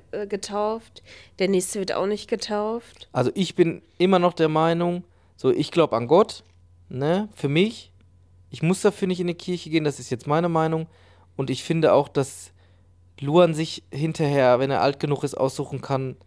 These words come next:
Speaker 2: möchte ich an Gott glauben oder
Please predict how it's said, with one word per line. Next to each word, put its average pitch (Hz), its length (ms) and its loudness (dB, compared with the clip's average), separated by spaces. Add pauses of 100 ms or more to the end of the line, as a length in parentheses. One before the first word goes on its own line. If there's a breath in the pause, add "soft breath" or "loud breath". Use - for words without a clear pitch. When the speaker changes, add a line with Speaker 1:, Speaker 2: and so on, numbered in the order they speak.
(640)
Speaker 2:
möchte 139 320 -4
ich - 120 -2
an 120 140 -2
Gott 123 220 2
glauben 170 500 4 (440 soft breath)
oder 120 480 4